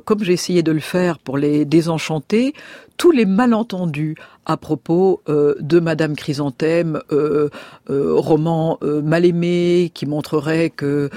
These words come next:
euh, Loti n'aime pas le Japon, méprise le Japon, ce qui est pas du tout le cas. Euh, Loti est extrêmement désarçonné par le Japon, et au lieu de, euh, jouer à l'immersion et à la compréhension,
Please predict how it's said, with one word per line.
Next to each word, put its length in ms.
euh, 280
Loti 400
n'aime 160
pas 140
le 60
Japon, 640
méprise 480
le 60
Japon, 480
ce 80
qui 100
est 60
pas 160
du 160
tout 160
le 80
cas. 320
Euh, 360
Loti 420
est 120
extrêmement 640
désarçonné 960
par 220
le 100
Japon, 600
et 260
au 140
lieu 460
de, 560
euh, 300
jouer 680
à 460
l'immersion 880
et 180
à 80
la 100
compréhension, 920